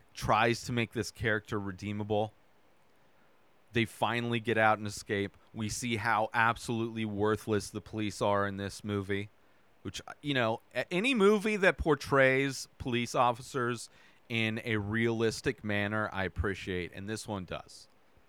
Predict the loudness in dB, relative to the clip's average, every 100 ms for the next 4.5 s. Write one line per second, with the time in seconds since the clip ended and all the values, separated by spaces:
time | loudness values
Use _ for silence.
0 | _ _ _ _ -4 -2 -2 -2 -2 -2
1 | -4 2 2 0 -4 2 8 8 8 4
2 | 2 0 -8 -20 _ _ _ -8 2 2
3 | 2 4 6 8 6 4 0 0 4 4
4 | 4 4 2 0